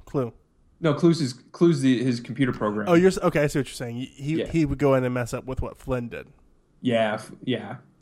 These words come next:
Speaker 1: Okay.
Speaker 2: Before Clue went all crazy.
Speaker 1: Yeah.
Speaker 2: Mm-hmm. So, yeah, I think, I, I think that, I think that Cillian Murphy's character, and I know he's related to, uh, which,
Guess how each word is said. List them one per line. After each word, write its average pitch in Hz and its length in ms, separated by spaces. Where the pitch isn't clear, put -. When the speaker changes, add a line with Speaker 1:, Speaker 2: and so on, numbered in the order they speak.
Speaker 1:
Okay. 120 260
Speaker 2:
Before 143 340
Clue 135 200
went 117 140
all 104 320
crazy. 107 440
Speaker 1:
Yeah. 131 200
Speaker 2:
Mm-hmm. 117 340
So, 110 480
yeah, 135 320
I 123 100
think, 160 360
I, 110 160
I 135 120
think 165 300
that, - 320
I 131 80
think 175 220
that 143 100
Cillian 147 340
Murphy's 127 460
character, 131 800
and 117 380
I 123 60
know 139 180
he's 143 220
related 123 360
to, - 300
uh, 117 120
which, - 500